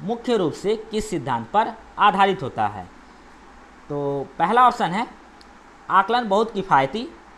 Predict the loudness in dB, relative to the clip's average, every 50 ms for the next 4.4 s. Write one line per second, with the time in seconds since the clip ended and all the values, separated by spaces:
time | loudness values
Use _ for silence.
0 | -10 -8 -2 0 0 0 2 2 0 0 0 -2 -4 -4 -6 -6 -4 -4 -6 -6
1 | -4 -4 -2 -2 0 -2 -2 0 -2 -2 0 0 -2 -2 -2 -4 -6 -8 -12 -18
2 | -20 -20 -20 -20 -14 -10 -10 -8 -4 2 2 2 2 2 0 -2 -4 -2 4 4
3 | 6 6 4 2 -2 -2 -2 -6 -12 -4 -2 -2 -2 0 -2 -4 -4 -4 -2 -4
4 | -4 -4 -4 -4 -4 -2 -2 -2